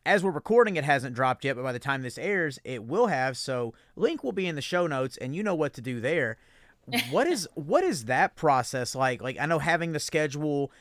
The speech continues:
Speaker 1: having, you know, the, basically the routine in place, so to speak,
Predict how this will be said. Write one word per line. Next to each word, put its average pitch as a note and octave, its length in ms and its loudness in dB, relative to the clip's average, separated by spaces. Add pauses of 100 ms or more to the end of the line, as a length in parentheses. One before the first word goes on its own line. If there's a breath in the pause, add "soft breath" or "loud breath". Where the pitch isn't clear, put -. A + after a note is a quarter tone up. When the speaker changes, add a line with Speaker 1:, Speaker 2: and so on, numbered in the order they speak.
(120)
Speaker 1:
having, D#3 480 0
you D3+ 80 -2
know, C#3+ 160 2
the, B2 380 -6 (640)
basically E3 380 0
the C3+ 100 -4
routine F3 500 -4
in C3+ 140 -4
place, C3 300 -2
so C3+ 140 -4
to A#2+ 80 -6
speak, B2 400 -8